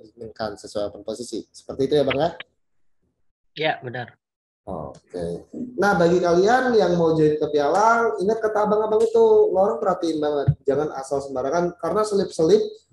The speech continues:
Speaker 1: lo orang uangnya dibawa kabur sama penipu, anjir. Iya,
Speaker 2: Ah,
Speaker 1: Bang?
Speaker 2: gitu. Benar.
Speaker 1: Karena bisa rawan banget lo marketing itu. Pertama,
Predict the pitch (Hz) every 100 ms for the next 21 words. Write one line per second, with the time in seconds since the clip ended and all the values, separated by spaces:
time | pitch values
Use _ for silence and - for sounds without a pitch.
0 | _ _ - 170 202 220 202 196 240 196
1 | 147 156 165 160 165 170 165 170 175 190
2 | 190 240 180 123 139 175 - _ _ _
3 | _ _ _ _ - 180 196 143 117 -
4 | _ 208 - - _ _ _ _ _ -
5 | 190 165 117 113 _ _ _ _ - 220
6 | 330 311 220 - _ _ 165 190 233 -
7 | - - 208 233 240 180 180 175 240 240
8 | 202 185 180 170 160 - 185 165 170